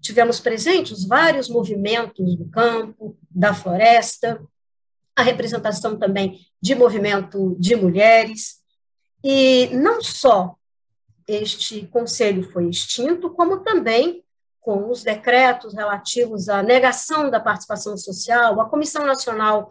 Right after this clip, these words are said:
de Agroecologia também deixou de existir,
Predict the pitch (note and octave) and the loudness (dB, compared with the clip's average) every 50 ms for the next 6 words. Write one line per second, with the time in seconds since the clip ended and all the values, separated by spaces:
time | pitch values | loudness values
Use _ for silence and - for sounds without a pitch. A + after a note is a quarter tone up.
0 | _ _ _ _ - - A3 A3+ A3+ G#3 G#3+ G#3+ G#3 A3 G#3+ G3+ G3+ G3+ F3 F#3 | _ _ _ _ -4 0 2 2 2 0 0 -4 -6 -6 -4 -4 -4 -4 -6 -6
1 | A3+ A3 G#3+ G3+ - - F#3 F#3 F#3+ G#3 G#3 G#3 G3+ G3 G3 F#3+ - - G3 F#3+ | -6 -4 -4 -4 -4 -4 -4 -2 -2 -2 -2 -4 -4 -6 -6 -8 -8 -6 -4 -4
2 | F#3 F#3 F#3 E3+ E3+ F3 - - - - G#3+ A3 F#3+ - | -2 -2 -2 -4 -4 -6 -10 -10 -12 -10 -10 -10 -12 -14